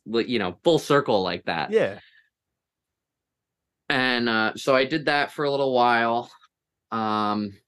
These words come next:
Speaker 1: and then I, I left that, uh, band. It wasn't a good fit. And I had some, like, uh, not even just me. It was all, all of us. We, we all had, like,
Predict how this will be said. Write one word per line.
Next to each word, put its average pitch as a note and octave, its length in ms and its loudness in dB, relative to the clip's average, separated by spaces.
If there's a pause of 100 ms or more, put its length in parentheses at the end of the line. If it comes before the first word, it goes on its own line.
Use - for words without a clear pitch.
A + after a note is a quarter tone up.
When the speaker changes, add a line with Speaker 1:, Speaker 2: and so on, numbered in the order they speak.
(800)
Speaker 1:
and A2 240 -4
then A#2 300 0
I, A#2 100 0
I B2 220 0
left C3 340 -2
that, A#2 360 -2 (120)
uh, G#2 380 -2
band. G#2 340 -2
It G2+ 60 -4
wasn't A2 320 -4
a G2+ 140 -4 (140)
good G#2+ 160 0
fit. G2+ 500 0
And G#2+ 140 -4
I A#2+ 120 0
had A#2 260 -2
some, G2+ 220 -8
like, F#2+ 340 -4 (720)
uh, E2+ 540 2 (760)
not C4+ 140 4
even G#3 160 4
just C3 160 -2
me. C3 240 -2
It B2+ 40 0
was C3+ 180 2
all, D#3 240 4
all D#3 180 4
of D3 80 0
us. C#3+ 140 -2
We, D3+ 160 0
we D3+ 180 2
all F3+ 120 4
had, F3 200 -2
like, B2+ 240 -4